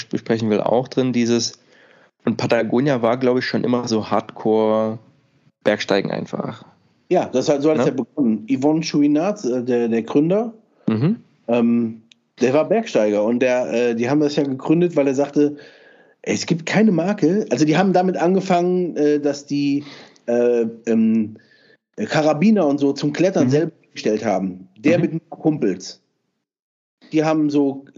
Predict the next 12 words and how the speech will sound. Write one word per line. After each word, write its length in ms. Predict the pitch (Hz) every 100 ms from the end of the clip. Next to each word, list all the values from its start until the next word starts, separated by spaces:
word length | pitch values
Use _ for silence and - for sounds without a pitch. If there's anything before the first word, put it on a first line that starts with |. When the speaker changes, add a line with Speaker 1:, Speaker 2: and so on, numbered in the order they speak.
| 113
Speaker 2:
Kletterwerkzeug 1500 | 143 151 156 131 120 - - _ - 131 139 - 120 92 90
für 260 | - - 101
sich 160 | 110
Speaker 1:
Mhm. 60 | 117
Speaker 2:
hergestellt. 320 | 135 208 - _ _ _ _ _ _ 110
Und 100 | 113
so 240 | 165 190
ist 140 | 175
das 140 | 151 -
dann 120 | 139
entstanden. 600 | 131 120 110 101 85 78 _ _ -
Speaker 1:
Ja. 140 | 110